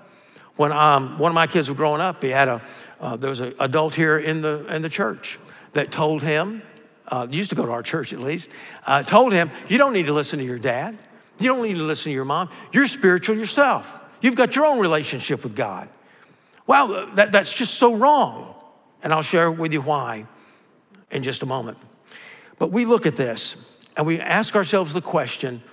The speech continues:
"Well, why submit to authority?" I think if we were to look at it and understand why we needed to do it, maybe we could bring ourselves to do it a little bit more, a little bit better.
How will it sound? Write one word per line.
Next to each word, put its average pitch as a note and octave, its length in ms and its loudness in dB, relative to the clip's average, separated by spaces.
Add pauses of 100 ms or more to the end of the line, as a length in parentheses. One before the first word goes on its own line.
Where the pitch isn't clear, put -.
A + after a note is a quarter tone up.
(120)
"Well, A#2+ 120 -8
why F#3+ 240 -4
submit D#3+ 360 -8
to C#3+ 80 -4
authority?" C3+ 420 -4
I F#3 40 -2
think G#3+ 220 -10 (640)
if D#3 180 -2
we A#3 220 -4
were F#3+ 240 -4
to D3 120 -4
look E3+ 300 -2
at B2 280 2
it B2+ 340 -6 (500)
and D3 160 0
understand F3 640 0 (100)
why G3+ 380 2
we C#3+ 180 -4
needed C3 300 -4
to A#2 80 -10
do A#2+ 160 -6
it, B2 80 -8
maybe C#3 240 -4
we C#3 180 -4
could B2+ 340 -4 (440)
bring F3+ 200 -2
ourselves D#3+ 420 -4
to E3 120 -4
do C3 240 -4
it D3+ 100 -4 (380)
a - 60 -10
little C3+ 180 -6
bit D3 100 -8
more, F3 440 -6
a - 180 -16
little B2 140 -6
bit A2+ 80 -12
better. C3+ 260 -6